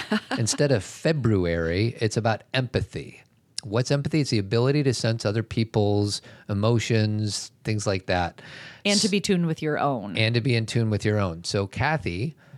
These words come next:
Speaker 2: had this idea of focusing on this idea of empathy for an entire month.
Speaker 1: Yeah, so I'm, hold on one second.
Speaker 2: I
Speaker 1: I'm
Speaker 2: have the dates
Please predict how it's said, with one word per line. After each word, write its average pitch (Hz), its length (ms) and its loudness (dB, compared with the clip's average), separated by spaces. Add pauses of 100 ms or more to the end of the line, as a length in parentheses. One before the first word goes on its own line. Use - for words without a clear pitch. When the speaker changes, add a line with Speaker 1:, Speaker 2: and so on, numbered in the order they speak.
(260)
Speaker 2:
had 104 480 0
this 107 180 2
idea 110 400 2
of 107 180 2
focusing 117 640 0
on 104 580 2
this 110 200 0
idea 107 260 2
of 101 100 0
empathy 123 420 -2
for 117 180 -2
an 110 60 -2
entire 123 340 0
month. 156 220 -2 (560)
Speaker 1:
Yeah, 277 240 0
so 247 500 2
I'm, 220 380 2
hold 208 240 0
on 175 120 2
one 165 120 2
second. 165 240 0
Speaker 2:
I 117 60 4
Speaker 1:
I'm 110 60 2
Speaker 2:
have 120 180 0
the 110 60 2
dates 98 520 -4